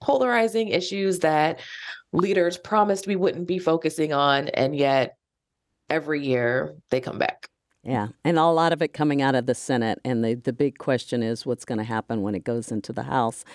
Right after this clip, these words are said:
Speaker 2: and how the new leadership under Speaker Burns will handle a lot of this. Uh, so we'll, we'll see what happens with that. Uh, Martin, I wanted to ask you, are, are you paying attention, what are you paying attention to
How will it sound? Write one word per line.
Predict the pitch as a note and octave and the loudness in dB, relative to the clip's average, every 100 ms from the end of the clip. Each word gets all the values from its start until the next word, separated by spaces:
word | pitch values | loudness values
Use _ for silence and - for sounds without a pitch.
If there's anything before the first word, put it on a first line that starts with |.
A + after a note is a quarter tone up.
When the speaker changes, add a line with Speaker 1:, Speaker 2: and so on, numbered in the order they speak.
| - - | -20 -4
Speaker 2:
and | B2 | -2
how | A#2 D3+ C3+ | 0 2 2
the | B2 | 2
new | C3+ C3+ | 0 0
leadership | C3+ D3+ D#3 D3 - B2 A#2+ | 0 0 0 -2 -2 -2 -2
under | A#2 B2+ C3 B2 - _ | -2 0 2 0 -2 _
Speaker | - - C3 C3 | -10 -6 -2 -2
Burns | G#2 C3 B2+ A#2+ - | 0 2 2 0 0
will | A#2+ | -2
handle | A#2+ D3 C#3+ D3 A#2+ G2+ | 0 0 0 2 0 2
a | |
lot | G#2 A2 | 2 0
of | A2 A2 | 0 -2
this. | G#2+ G#2+ - - - - | -2 -4 -10 -20 -20 -6
Uh, | B2+ A2+ | -4 -2
so | - A#2+ | 0 0
we'll, | A2+ D3+ - | 2 0 0
we'll | F3 | 0
see | E3+ E3+ | 0 0
what | D#3 | 2
happens | E3 D#3+ D#3+ | 2 0 0
with | D#3+ | 2
that. | D#3 D3+ | 2 2
Uh, | F3 | 0
Martin, | F#3+ B3 B3 | 0 2 2
I | |
wanted | B3+ C#4 A#3 | 2 2 2
to | G#3+ | 2
ask | G#3 G#3 - | 2 0 0
you, | A3+ G3 | 2 4
are, | F#3 | 2
are | F#3+ | 0
you | F3+ A#3+ | 2 0
paying | - F4+ D4+ | 2 2 4
attention, | B3 A#3 A#3+ A#3+ | 2 0 2 0
what | G3+ A3 | 2 2
are | C#4+ | 2
you | A#3+ A#3 | 0 2
paying | G3+ F#3 | 2 2
attention | E3 E3+ D#3+ E3 | 2 0 0 -2
to | D#3+ D3+ | 0 -2